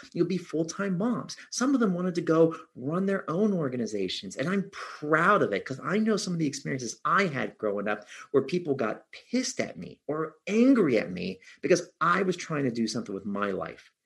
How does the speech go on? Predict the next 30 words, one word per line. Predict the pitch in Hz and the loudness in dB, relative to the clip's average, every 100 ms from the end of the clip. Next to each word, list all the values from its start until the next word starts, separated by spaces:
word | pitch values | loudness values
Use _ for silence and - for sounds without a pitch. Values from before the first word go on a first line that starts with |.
| _ - | _ -4
And | 127 | 2
I | 160 | 4
vowed | 170 120 139 147 135 | 4 4 6 6 4
to | - | 2
never, | 113 117 127 147 131 87 73 _ _ - | 2 2 2 -2 -2 -6 -8 _ _ -4
never | 127 147 160 160 | -2 0 0 0
bring | 143 127 | -2 -2
that | 120 107 | -2 -2
type | 107 101 | -4 -6
of | |
energy | 104 98 92 95 | -6 -6 -8 -8
into | 92 92 | -8 -8
anybody | 101 95 92 90 | -8 -8 -8 -8
else's | 90 - - | -10 -12 -12
world. | 87 87 82 | -12 -12 -4
So | - 113 - _ | -2 -2 -4 _
I | 104 | -2
love | 113 151 170 | 2 4 6
that | 143 123 | 4 4
story, | - 107 104 | 2 2 2
Scott. | 101 110 101 | 0 0 -2
And | 110 | -2
I | |
think | - 92 | -8 -10
it's | - | -10
just | - - | -10 -6
such | - | -6
a | 131 | -6
great | - 95 107 113 98 | -10 -6 -4 -4 -6
message | 101 107 - 87 | -8 -8 -10 -14